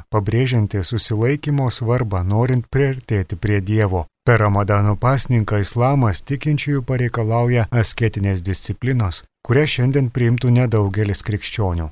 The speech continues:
Tokia žydams yra išpirkimo diena. Krikščionių gavėniai būdinga tai, kad jos prasmė yra sekti Kristumi. „Man patinka neturtas, nes jis jį mėgo.“ Galima pridurti, „Aš atgailauju, nes jis pasninkavo.“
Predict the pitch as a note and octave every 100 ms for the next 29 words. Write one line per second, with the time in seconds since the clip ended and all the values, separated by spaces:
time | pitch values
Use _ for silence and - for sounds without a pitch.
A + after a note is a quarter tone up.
0 | - A#2 G#2 B2 A#2 F#2+ G#2+ A2 C#3 B2+
1 | C#3+ C#3 C3 A#2+ - - A2 G2+ A#2+ A2+
2 | G#2 G#2 G2+ G2+ D#2+ - _ - E3+ -
3 | - F3 E3 A2 A2 A2 G2+ F#2+ F2 G2+
4 | B2+ C#3+ C#3 C3+ C#3+ B2 _ _ _ -
5 | C#3 D3 B2 - B2+ A#2+ A#2+ A2 G#2+ G#2+
6 | G2+ - A2+ - - G#2+ A#2+ C3+ - A#2
7 | F2+ D#2 _ A#2 B2+ C3 B2+ - C3+ C3+
8 | A#2+ A#2 A2 - C#3+ - A#2+ G2+ - G#2
9 | G2+ - A2 C3 - A2+ A2+ A#2+ B2+ A#2
10 | F#2+ F2 - _ - A2 G#2 G2+ F#2+ G#2+
11 | F#2+ C3+ B2 A2 G2+ - A2 - G#2 F#2+
12 | G2+ G#2 A2 C#3 B2+ A2 G2+ - - A#2
13 | - A#2+ G#2 A2+ A2 A#2+ B2+ G#2+ E2